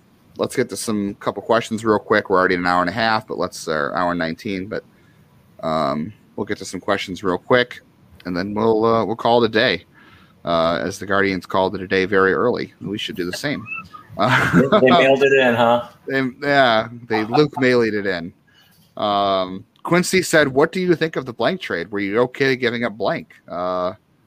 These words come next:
Speaker 1: I think it's a
Speaker 2: Yeah.
Speaker 1: great trade. Give up Blank for Blank, I think it's always a win.
Speaker 2: You know, I'll just say,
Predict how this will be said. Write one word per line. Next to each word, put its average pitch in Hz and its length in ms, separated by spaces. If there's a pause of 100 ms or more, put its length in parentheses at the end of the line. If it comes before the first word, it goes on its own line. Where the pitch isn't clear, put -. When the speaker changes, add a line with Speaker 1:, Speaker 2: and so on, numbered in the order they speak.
(1040)
Speaker 1:
I 117 100
think 127 160
it's - 120
a - 40
Speaker 2:
Yeah. - 40
Speaker 1:
great 123 200
trade. 95 360 (260)
Give 127 120
up 127 140
Blank 131 260
for 135 120
Blank, 131 320
I 101 80
think 113 220
it's 104 180
always 101 320
a 95 40
win. 82 300 (3500)
Speaker 2:
You 123 140
know, 127 320
I'll 127 200
just 127 180
say, 117 460